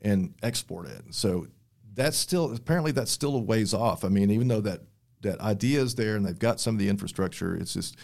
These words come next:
it's taking a long time to get that done. So that'll sort of change the world market. And then you talk about international policy, all of a sudden the United States, uh, has a, a card to play. You know, we're, we're actually,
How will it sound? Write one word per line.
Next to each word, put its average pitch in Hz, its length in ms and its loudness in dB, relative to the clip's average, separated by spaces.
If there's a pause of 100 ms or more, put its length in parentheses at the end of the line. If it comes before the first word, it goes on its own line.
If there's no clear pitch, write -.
(260)
it's 101 140 -14
taking 113 320 2
a 87 40 -2
long 90 200 -2
time 92 220 -2
to - 60 -6
get - 220 -10
that 80 160 -8
done. 92 240 -6 (300)
So 123 120 -2
that'll 165 220 8
sort 160 220 4
of 123 80 0
change 120 320 0
the 107 100 -4
world 104 240 0
market. 110 380 0
And 101 180 2
then 98 160 4
you 104 80 2
talk 135 120 2
about 110 180 0
international 107 520 -2
policy, 120 520 -2 (500)
all 143 160 4
of 160 60 4
a - 20 2
sudden 170 240 6
the 139 60 6
United 127 280 2
States, - 600 0
uh, 107 380 -6
has 113 320 0
a, 90 260 -2 (220)
a 90 280 -8
card 135 380 0
to 98 60 -2
play. 87 360 -6
You 98 180 0
know, 110 300 2 (120)
we're, 120 320 2 (180)
we're 117 200 0
actually, 131 560 2